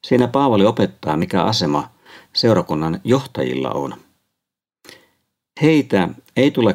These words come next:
korottaa seurakunnassa, eli Jumalan pyhän hengen temppelissä, siten kuin korinttilaiset olivat tehneet.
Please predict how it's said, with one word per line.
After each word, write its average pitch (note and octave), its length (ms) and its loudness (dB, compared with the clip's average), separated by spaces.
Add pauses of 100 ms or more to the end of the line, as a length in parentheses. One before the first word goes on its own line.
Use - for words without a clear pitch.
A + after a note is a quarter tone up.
korottaa G#2+ 520 0
seurakunnassa, D2 960 -2 (360)
eli F2 420 0 (460)
Jumalan G#2 720 2
pyhän A#2+ 240 2
hengen E2 240 -2
temppelissä, - 760 -2 (680)
siten G2 400 0
kuin D#2+ 340 -2
korinttilaiset - 840 -4 (400)
olivat E2 360 -2
tehneet. - 580 -6